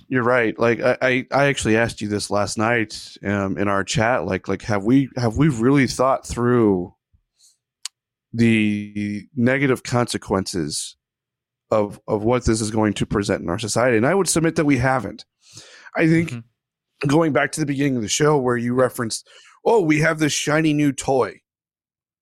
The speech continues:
Speaker 1: You know, it's the shiny thing. Well, when you have that shiny new toy, you're only focused on that. You're not focused on everything else that it's having an impact on.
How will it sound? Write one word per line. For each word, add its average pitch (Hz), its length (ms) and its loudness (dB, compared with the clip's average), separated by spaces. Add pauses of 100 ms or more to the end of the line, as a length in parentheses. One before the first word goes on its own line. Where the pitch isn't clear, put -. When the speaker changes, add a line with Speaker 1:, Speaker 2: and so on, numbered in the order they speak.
(520)
Speaker 1:
You 127 80 -2
know, 127 420 -2
it's - 200 -4
the 131 80 -8
shiny 170 520 2
thing. 143 380 -2 (1300)
Well, 135 260 2
when 147 160 2
you 147 120 2
have 156 240 0
that 143 180 0
shiny 139 320 -2
new 127 140 0
toy, 156 300 2
you're 127 260 2
only 143 280 2
focused - 460 -2
on 123 320 0 (400)
that. 120 540 -2 (500)
You're 127 120 0
not 147 220 0
focused 151 420 -2
on 127 360 0 (1300)
everything 113 420 -4
else - 480 -10 (220)
that 120 160 0
it's 95 120 -8
having 110 280 -6
an 151 100 4
impact 113 380 -4
on. 90 200 -12